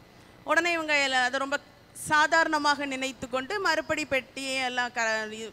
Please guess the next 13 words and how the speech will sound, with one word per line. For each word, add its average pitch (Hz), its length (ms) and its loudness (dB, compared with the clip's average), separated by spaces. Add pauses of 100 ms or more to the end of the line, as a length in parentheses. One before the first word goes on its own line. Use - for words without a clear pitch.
இ-, 226 140 -8
அந்த, 208 360 -6 (320)
அந்த 247 220 -2
தெய்வத்தை, 269 540 -2
தாகோனை 262 500 0
தூக்கி 247 300 -10
நிறுத்தி 247 360 -6
வைத்துவிட்டு, 233 800 -8 (460)
தாகோன் 240 300 -2
என்றால் 254 340 -6
அது 240 160 -6
ஒரு 269 340 -6
விக்கிரகம், 226 560 -6